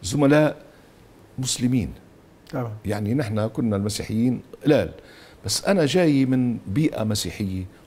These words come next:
Speaker 1: ورحت على باريس ووجدت مع هالشباب ال-، المسلمين الناضجين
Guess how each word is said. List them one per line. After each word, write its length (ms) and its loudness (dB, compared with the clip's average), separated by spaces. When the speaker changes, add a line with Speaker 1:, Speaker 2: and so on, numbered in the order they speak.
Speaker 1:
ورحت 520 0
على 300 0
باريس 560 0
ووجدت 920 -2
مع 80 -2
هالشباب 520 0
ال-، 240 -2
المسلمين 560 -2
الناضجين 800 -2